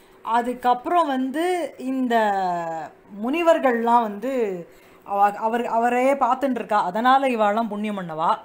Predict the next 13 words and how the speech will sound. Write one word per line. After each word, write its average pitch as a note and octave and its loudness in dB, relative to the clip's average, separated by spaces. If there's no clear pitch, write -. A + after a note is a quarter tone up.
அதுக்கப்புறம் B3 2
என்ன C4+ 2
அப்படின்னா, A3+ -2
சரஸ்வத்யபி D4 -2
தன்யா, E3+ -8
சாக்ஷாத் D#4 0
அந்த A3 -6
தேவதை A3 -4
சரஸ்வதியே C#4+ -4
வந்து A#3 -6
தன்யா. F3+ -4
எப்படி B3 -4
அப்படின்னா, E3+ -8